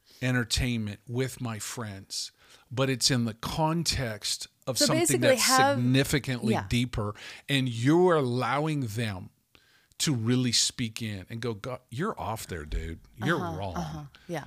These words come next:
Speaker 1: And, and that's
Speaker 2: So
Speaker 1: to
Speaker 2: not
Speaker 1: me
Speaker 2: just shallow
Speaker 1: A hundred percent.
Speaker 2: relationships.
Speaker 1: That's, yeah. Thank you, Jennifer, for the clarification.
Speaker 2: You're welcome, bud.
Speaker 1: And then second, and then, uh, not second, I guess it'd be fourth, number four.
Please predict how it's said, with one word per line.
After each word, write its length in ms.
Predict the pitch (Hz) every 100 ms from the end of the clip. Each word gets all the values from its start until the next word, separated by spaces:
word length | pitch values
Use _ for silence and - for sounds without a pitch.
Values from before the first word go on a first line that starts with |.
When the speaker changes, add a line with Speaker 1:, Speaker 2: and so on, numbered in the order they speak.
| - _ 127
Speaker 1:
And, 360 | 127 123 110 -
and 340 | 131 127 120 - -
that's 340 | 120 147 202
Speaker 2:
So 60 | 233
Speaker 1:
to 60 | 277
Speaker 2:
not 100 | 233
Speaker 1:
me 80 | 208
Speaker 2:
just 160 | -
shallow 640 | - - 185 175 185 175 165
Speaker 1:
A 40 |
hundred 40 |
percent. 300 | 156 143 127 175
Speaker 2:
relationships. 560 | 165 151 110 113 127
Speaker 1:
That's, 260 | 139 139 -
yeah. 200 | 87 65 - _ _ _
Thank 300 | - 117 107
you, 40 | 104
Jennifer, 320 | 107 98 -
for 80 | 95
the 100 | 85
clarification. 720 | - 85 80 - 82 - 76 -
Speaker 2:
You're 120 | 381
welcome, 280 | 214 - 160
bud. 160 | 156 - - - - - - _
Speaker 1:
And 120 | 156 160
then 140 | 147
second, 480 | - 185 165 - 151 -
and 140 | 143
then, 240 | 143 135 123
uh, 120 | 127
not 180 | 120 120
second, 380 | - 98 - 95
I 120 | 98
guess 300 | 98 113 -
it'd 120 | 104
be 100 | 92
fourth, 640 | 82 - 131 117 113 - - _ _ _ _ 127
number 200 | 110 98
four. 480 | - 127 104 92